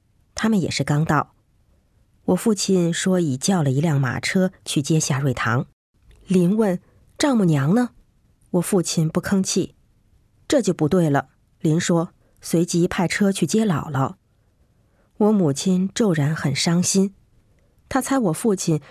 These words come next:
是讨厌姥姥和那些国民党特务亲戚的关系。“这难道是我妈的错吗？”她愤愤地想。当然，她压根儿没想到，这或许是我父亲回敬丈母娘对她的不理不睬呢。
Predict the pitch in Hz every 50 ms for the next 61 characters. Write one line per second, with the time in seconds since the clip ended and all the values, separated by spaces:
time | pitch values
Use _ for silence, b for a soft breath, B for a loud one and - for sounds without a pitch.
0 | B B - - 208 - 196 170 135 180 202 185 170 165 127 117 113 127 139 135
1 | 139 139 - - 151 147 147 131 139 - - 151 151 - - 147 151 175 180 185
2 | - 135 123 123 123 - - - 220 190 156 139 131 139 - - 170 156 151 -
3 | 156 127 131 - 147 139 147 143 - 143 - - _ _ _ _ _ _ _ _
4 | _ _ _ - - 262 226 190 170 180 202 220 214 196 196 196 - - - -
5 | - 240 185 143 151 185 202 247 262 226 180 - - - 196 165 147 143 131 -
6 | _ _ _ _ _ _ _ - - 175 - 170 156 135 - 160 147 139 - -
7 | 135 - - _ _ _ _ _ _ _ _ _ _ _ _ _ - - 202 202
8 | 190 165 135 135 156 B B B B B B - 208 208 196 175 156 156 - 185
9 | 185 185 185 190 180 165 147 165 - - 143 131 139 - 160 156 147 135 135 139
10 | - 175 - - 214 180 160 - - - 135 135 139 - - 220 185 160 147 147
11 | - 214 185 175 - - 147 139 139 B B B B B - - 190 196 196 -
12 | 226 202 196 - 277 240 190 165 156 147 147 143 156 185 - - 208 185 - 233
13 | 214 - - 269 208 170 135 139 - 226 220 - - - 135 - - - - 147
14 | 147 156